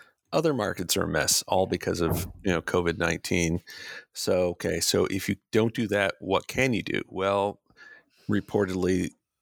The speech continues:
a few months ago, they were kind of fishing around about a streaming release, and, uh, they weren't getting any offers that matched what they wanted, and, and they also pissed off Eon Danjak in the process.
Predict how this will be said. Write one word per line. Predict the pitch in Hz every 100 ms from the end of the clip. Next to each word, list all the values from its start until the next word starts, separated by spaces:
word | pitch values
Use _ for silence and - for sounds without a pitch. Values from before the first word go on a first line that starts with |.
| _
a | -
few | 104
months | 87 90 -
ago, | - 87
they | 87 90
were | 90
kind | - 87
of |
fishing | - 95 - 92
around | 92 90
about | 85 85
a | 76
streaming | - 101 98 98 90 90 - _ _
release, | 117 98 107 110 - - - - - - - -
and, | - 82 78 78 78
uh, | - 113 - _ _ _
they | -
weren't | 98 98 104
getting | - 95 92
any | 90 90
offers | 95 98 - 90 -
that | - -
matched | 92 92 - -
what | 87 -
they | 87
wanted, | 85 92 110 123 120 -
and, | 95 92 87 87 85 _ _ _
and | 95 95 - -
they | 92
also | 90 -
pissed | - 101 98 98
off | 92 87 - _
Eon | 98 92 87 82
Danjak | 98 101 98 95 90 -
in | 87
the | -
process. | 95 98 - - - -